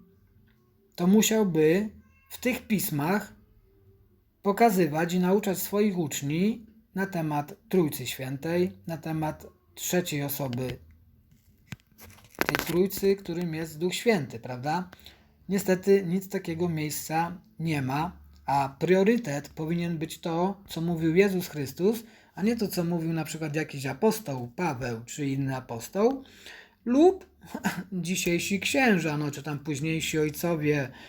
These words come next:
pierwsi ojcowie, y, tak zwanego Kościoła.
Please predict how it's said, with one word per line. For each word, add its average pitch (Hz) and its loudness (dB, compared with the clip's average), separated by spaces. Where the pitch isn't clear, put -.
pierwsi 151 -4
ojcowie, 156 2
y, 135 -8
tak 135 -8
zwanego 147 -4
Kościoła. 147 0